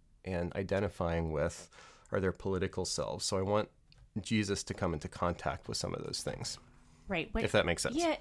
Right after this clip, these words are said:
Speaker 2: it, it does. Um, I think that, I, I think that, w-, or th-, one of these questions under this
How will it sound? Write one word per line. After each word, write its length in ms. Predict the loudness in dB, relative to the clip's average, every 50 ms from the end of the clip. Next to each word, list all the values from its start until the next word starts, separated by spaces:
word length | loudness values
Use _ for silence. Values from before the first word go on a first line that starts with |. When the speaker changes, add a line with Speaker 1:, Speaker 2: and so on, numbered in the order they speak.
| 0
Speaker 2:
it, 160 | -2 -2 0 0 -2
it 160 | -2 0 2
does. 420 | 2 4 6 6 4 2 0 -4 -2
Um, 540 | 2 4 6 6 6 6 4 2 0 -2 -2 0
I 160 | 0 0 0 0 -4 -10 -20 -20 -16 -6 -2
think 360 | -2 0 0 -2 -6 -8 -10 -10 -10 -12 -14 -18 -6 -2
that, 480 | 0 2 4 6 6 6 6 4 2 0 -4 -12 -20 -20 -20 4 6 6 6 6 4 -4 -14 -16 -18 -20 -20 -20 -20 -20 -20 -20 -20 -20 -20 -20 -20 -20 -20 -20 -20 -20 -20 -20 -20 -20 -20 -20 -10 -4
I, 100 | -2 -2 -2 -4 -6 -10 -4 -4
I 60 | -4
think 280 | -4 -2 -4 -6 -4 -2
that, 260 | 0 0 0 0 -2 -4
w-, 160 | -4 -4 -2
or 240 | 0 2 2 2 2
th-, 160 | 0 -4 -4 -2
one 120 | -2 0 0
of 60 | 0
these 140 | 0 -2 -2
questions 560 | -2 -2 -2 0 -2 -2 -2 0 0 0 0 0
under 240 | 0 2 2 2 2
this 320 | 0 -2 -4 -6 -10 -14